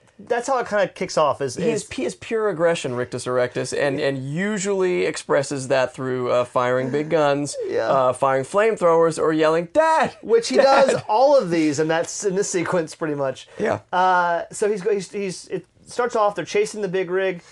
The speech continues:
Speaker 1: the war rig. I have to s-, stop calling it a
Speaker 2: Yeah.
Speaker 1: big rig. And, um, and he's
Speaker 2: It's so much
Speaker 1: flamethrowing.
Speaker 2: more than a big rig.
Speaker 1: It's a war rig.
Speaker 2: It
Speaker 1: It's a
Speaker 2: is,
Speaker 1: war
Speaker 2: it
Speaker 1: big
Speaker 2: is,
Speaker 1: rig.
Speaker 2: it is, yeah.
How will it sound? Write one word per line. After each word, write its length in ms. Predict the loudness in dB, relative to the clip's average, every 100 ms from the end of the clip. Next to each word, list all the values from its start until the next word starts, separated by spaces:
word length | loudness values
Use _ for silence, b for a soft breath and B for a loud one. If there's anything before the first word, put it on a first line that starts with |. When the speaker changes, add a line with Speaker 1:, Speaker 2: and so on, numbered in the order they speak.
| _
Speaker 1:
the 80 | -8
war 200 | -4 -2
rig. 180 | -2 -2
I 60 | -2
have 120 | -6
to 60 | -10
s-, 160 | -18 -14
stop 220 | -8 -8
calling 200 | -6 -6
it 40 | -6
a 20 |
Speaker 2:
Yeah. 40 | -6
Speaker 1:
big 120 | -8
rig. 160 | -8 -12 B B B
And, 400 | -2 0 2 0
um, 440 | 0 0 -2 -6 -12 -6
and 180 | -4
he's 120 | -4 -6
Speaker 2:
It's 180 | -2
so 100 | 0
much 160 | 2 2
Speaker 1:
flamethrowing. 140 | 2
Speaker 2:
more 160 | 4 2
than 100 | 2
a 60 | -2
big 200 | -4 -6
rig. 160 | -8
Speaker 1:
It's 200 | -8 -8
a 80 | -4
war 420 | -4 -4 -2 0
rig. 420 | -2 -8 -14 -18 _
Speaker 2:
It 80 | -8
Speaker 1:
It's 80 | -2
a 40 |
Speaker 2:
is, 80 | -2
Speaker 1:
war 200 | 0 0
Speaker 2:
it 60 | 2
Speaker 1:
big 100 | 0
Speaker 2:
is, 40 | -2
Speaker 1:
rig. 200 | -6 -8
Speaker 2:
it 140 | -10 -10
is, 160 | -10 -8
yeah. 180 | -8